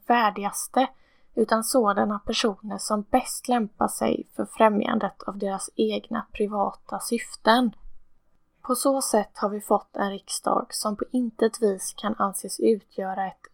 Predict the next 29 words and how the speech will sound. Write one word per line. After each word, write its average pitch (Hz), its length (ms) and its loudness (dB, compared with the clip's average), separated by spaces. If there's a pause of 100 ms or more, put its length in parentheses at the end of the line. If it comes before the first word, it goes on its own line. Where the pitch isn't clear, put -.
representantskap 202 1300 -2
för 208 60 -6
Sveriges 190 520 0
folk, 233 540 0 (400)
utan 202 300 2
endast 214 420 4
företräder 208 1040 4
de 202 160 4
olika 202 460 2
partiernas, 196 960 -2 (120)
det - 100 -20
vill 196 100 -2
säga 208 260 6
deras 190 340 -4
ledares, 220 720 0 (140)
intressen. 220 760 2 (680)
Härav 254 600 6
kommer 190 380 -2
det 190 100 -8
sig 208 240 -4
också - 520 -4 (100)
att - 200 0
en 214 100 -2
stor 262 480 -2
del 190 320 2
av 196 140 -2
våra 202 220 -6
nutida 202 720 -2
riksdagsmän 208 920 -6